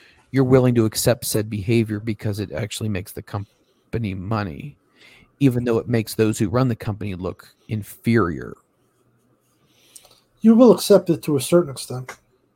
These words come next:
Speaker 1: To a certain
Speaker 2: If,
Speaker 1: degree,
Speaker 2: if the
Speaker 1: sure.
Speaker 2: numbers are good enough, a company will put up with your bullshit.
Speaker 1: S-, to
Speaker 2: To a
Speaker 1: some
Speaker 2: point.
Speaker 1: degree,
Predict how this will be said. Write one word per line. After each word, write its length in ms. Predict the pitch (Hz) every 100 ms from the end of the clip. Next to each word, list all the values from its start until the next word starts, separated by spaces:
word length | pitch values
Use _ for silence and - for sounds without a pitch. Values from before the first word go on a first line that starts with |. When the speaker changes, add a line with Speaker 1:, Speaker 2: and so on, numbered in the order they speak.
| _ -
Speaker 1:
To 160 | 226
a 60 | 202
certain 360 | - 190 196 247
Speaker 2:
If, 120 | 208
Speaker 1:
degree, 180 | 220 -
Speaker 2:
if 60 |
the 100 | 175
Speaker 1:
sure. 60 | 170
Speaker 2:
numbers 320 | 214 240 202
are 60 | 240
good 240 | 202 240
enough, 460 | 240 226 202 190 - _ _ _ _ _ _ _ 151
a 160 | 151
company 640 | 131 - 175 180 185 190 196 _ _ _ _ _ _ _ _ _ _
will 180 | 151 156
put 180 | - 147
up 200 | 147 -
with 220 | 147 - _
your 140 | 147 156
bullshit. 400 | 202 180 - 101 _ _ _ _ _ _ _ - _ -
Speaker 1:
S-, 260 | - -
to 160 | - -
Speaker 2:
To 40 |
a 20 | 131
Speaker 1:
some 360 | 196 160 117
Speaker 2:
point. 180 | 160 139
Speaker 1:
degree, 500 | 107 110 95 85 -